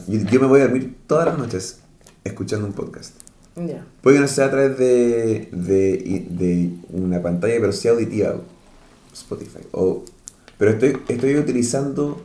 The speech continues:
Speaker 1: un medio de red social, eh,
Speaker 2: Sí.
Speaker 1: para dormirme y hacer, y es algo que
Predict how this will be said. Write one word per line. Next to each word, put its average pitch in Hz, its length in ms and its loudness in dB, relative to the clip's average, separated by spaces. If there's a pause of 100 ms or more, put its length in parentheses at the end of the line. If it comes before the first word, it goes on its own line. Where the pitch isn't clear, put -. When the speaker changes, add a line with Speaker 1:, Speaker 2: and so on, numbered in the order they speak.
Speaker 1:
un 101 180 -6
medio 113 580 -6 (680)
de 92 120 -2
red 104 160 -2
social, 113 600 -4
eh, 98 560 -2 (300)
Speaker 2:
Sí. 151 300 -14 (720)
Speaker 1:
para 107 220 8
dormirme 117 380 0
y 101 40 2
hacer, 101 340 -2
y 104 420 -4
es 104 220 -2
algo 120 160 2
que 113 80 0